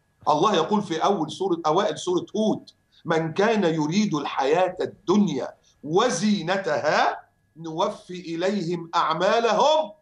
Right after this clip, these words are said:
فيها"، في الدنيا، "وهم فيها لا يبخسون". واحد عايز الدنيا مش عايز الآخرة، خد يا سيدي، خد الخمسة وتلاتين مليون ورجع. مش ده اللي كان قاعد مع تاودرس في، آه، في لحظة ما السيسي قلب؟ يعني معناها إيه؟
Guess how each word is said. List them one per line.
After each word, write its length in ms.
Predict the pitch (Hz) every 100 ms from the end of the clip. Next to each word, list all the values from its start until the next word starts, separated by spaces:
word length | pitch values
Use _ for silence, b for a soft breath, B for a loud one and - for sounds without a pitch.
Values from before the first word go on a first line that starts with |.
| _ _
فيها"، 680 | 220 240 180 170 170 170 -
في 80 | 185
الدنيا، 340 | 156 196 156 - _
"وهم 360 | 165 196 269 254
فيها 680 | - 220 208 196 208 208 - _
لا 160 | 214 320
يبخسون". 960 | 339 330 - - - 403 440 349 196 - _ _ _ _
واحد 340 | 277 339 285 285
عايز 300 | 294 330 254
الدنيا 380 | 208 320 294
مش 180 | 240 214
عايز 220 | 240 269
الآخرة، 560 | 208 202 - - 143 104 _ -
خد 280 | 233 - 359
يا 100 | 320
سيدي، 420 | - 320 339 196 - _ -
خد 180 | 285 269
الخمسة 360 | 196 240 208
وتلاتين 480 | 196 196 170 165 202
مليون 320 | 170 160 196
ورجع. 420 | 226 294 262 170 - _ -
مش 180 | 160
ده 80 | 214
اللي 120 | 226
كان 220 | 196 196 190
قاعد 240 | 202 196
مع 160 | 165 151
تاودرس 640 | 190 196 202 226 - - _ _ _
في، 220 | - 170 151
آه، 180 | 156
في 140 | 147 147
لحظة 400 | 185 196 156 156
ما 220 | 151 143 143
السيسي 480 | 131 - 196 165
قلب؟ 340 | 165 220 277 - - - _ _ _
يعني 240 | 170 165 175
معناها 360 | 170 202 190
إيه؟ 340 | 190 196 196